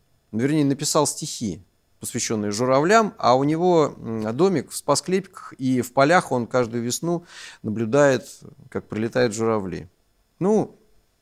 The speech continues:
душа запела, написал стихотворение. Он вообще стихи пишет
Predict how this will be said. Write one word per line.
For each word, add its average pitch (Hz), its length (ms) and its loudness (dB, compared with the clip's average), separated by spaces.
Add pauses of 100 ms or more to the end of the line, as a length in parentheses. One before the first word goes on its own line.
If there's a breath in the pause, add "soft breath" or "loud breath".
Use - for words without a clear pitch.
(880)
душа 135 320 0
запела, 151 400 2
написал 131 360 0
стихотворение. 110 520 -2
Он 139 40 0
вообще 147 200 -2
стихи - 340 -8
пишет 82 340 -8